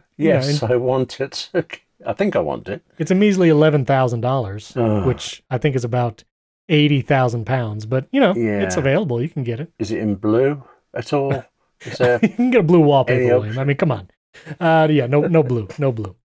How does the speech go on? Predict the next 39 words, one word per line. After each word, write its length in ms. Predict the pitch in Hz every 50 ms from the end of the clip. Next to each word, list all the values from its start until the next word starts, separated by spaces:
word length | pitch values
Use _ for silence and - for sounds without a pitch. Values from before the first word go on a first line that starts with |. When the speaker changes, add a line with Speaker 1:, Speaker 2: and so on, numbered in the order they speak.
| -
Speaker 2:
All 100 | - 190
right, 60 | 202
well, 120 | 202 196 170
speaking 360 | - - 294 240 254 208 165
of 120 | 139 117 113
blue 500 | 139 160 233 262 185 120 107 104 104 - _ _ _ _ -
and 200 | 143 131 131 127
midnight, 520 | 147 196 208 151 113 107 101 101 - - - -
let's 80 | 170 165
talk 80 | 240 214
about 120 | 196 165
the 140 | 143 156 156
M 120 | 160 156
two 160 | 151 - 175 165
MacBook 280 | 147 143 156 135 135 143 147
Speaker 1:
Yeah, 0 |
I 120 | 151 165 165
Speaker 2:
Air. 100 | - 165
Speaker 1:
see 140 | - - 190
what 60 | 190
Speaker 2:
You 40 | 185
like 140 | 196 185 170
Speaker 1:
you 60 | -
Speaker 2:
the 60 | 180 165
Speaker 1:
did 100 | 151 143
there. 60 | 143 151
Speaker 2:
transi-, 140 | 165 165
you 60 | 160 160
like 120 | 160 160
Speaker 1:
Very 180 | 165 170 165 170
Speaker 2:
the 60 | 170 - 104 85 - - -
Speaker 1:
good. 100 | 190 -
Speaker 2:
<laughs> 0 |
Speaker 1:
Yes, 380 | 131 120 - - - 208 -
Speaker 2:
the 80 | - 208
Speaker 1:
okay. 80 | 202 156
Speaker 2:
transition, 540 | - 175 175 165 156 160 160 160 202 196
thank 260 | 180 - 156 151 147 -
you. 160 | 165 170